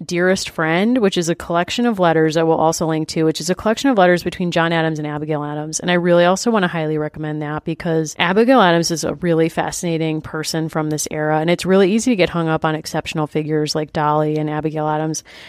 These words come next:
But that's not to say that you shouldn't appreciate reading their words. And I love the way that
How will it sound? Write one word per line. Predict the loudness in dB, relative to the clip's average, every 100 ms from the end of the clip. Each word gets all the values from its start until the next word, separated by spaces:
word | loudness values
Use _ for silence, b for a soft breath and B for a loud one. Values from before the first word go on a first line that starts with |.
| B
But | 0 4
that's | 4
not | 2 0
to | 0
say | 2 4
that | 4 0 -2
you |
shouldn't | -6 -4 -6
appreciate | -6 -8 -10 -8 -6 -6
reading | -6 -6
their | -6 -4
words. | -2 -2 -2 -2
And | 0
I | 2
love | 6 6 4
the | -2
way | 0 0
that | 2 2